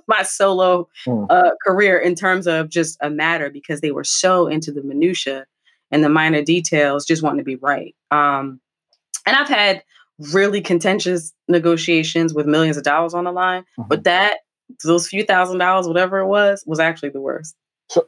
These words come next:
Speaker 2: so how did they, so it was just somebody just had to be bought out? Did they come to,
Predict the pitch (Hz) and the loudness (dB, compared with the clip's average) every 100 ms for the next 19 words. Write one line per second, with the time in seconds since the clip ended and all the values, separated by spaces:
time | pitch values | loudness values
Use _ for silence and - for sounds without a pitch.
0 | - - 131 143 147 135 135 131 123 - | -2 0 2 4 4 4 2 2 -2 -8
1 | - - 135 120 120 - 147 139 - 135 | -16 0 0 0 -8 0 2 4 2 0
2 | - 139 127 123 113 120 123 101 110 98 | 2 -2 2 0 0 0 0 0 -8 0
3 | 120 120 135 139 - _ _ _ 139 120 | 2 4 4 2 -4 _ _ _ 0 4
4 | 135 127 - 143 135 - 143 | 2 2 -2 -2 -2 -4 -4